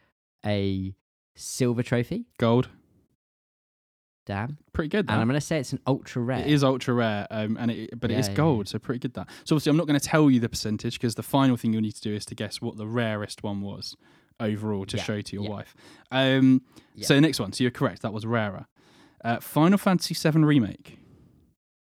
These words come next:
Speaker 1: Oh my God.
Speaker 2: This trophy is called Disc Jockey.
Speaker 1: Oh, it's find all the, all the songs in the
Speaker 2: Yeah,
Speaker 1: game.
Speaker 2: it is find all the songs.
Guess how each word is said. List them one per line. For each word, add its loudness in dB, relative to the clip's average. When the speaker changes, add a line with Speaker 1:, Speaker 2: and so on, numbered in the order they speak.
Speaker 1:
Oh -6
my -8
God. -8
Speaker 2:
This -4
trophy 0
is -2
called -4
Disc -2
Jockey. -8
Speaker 1:
Oh, 2
it's -4
find 2
all 0
the, -2
all -6
the 0
songs 0
in -2
the 2
Speaker 2:
Yeah, 2
Speaker 1:
game. -10
Speaker 2:
it -4
is -4
find -6
all -6
the -8
songs. -8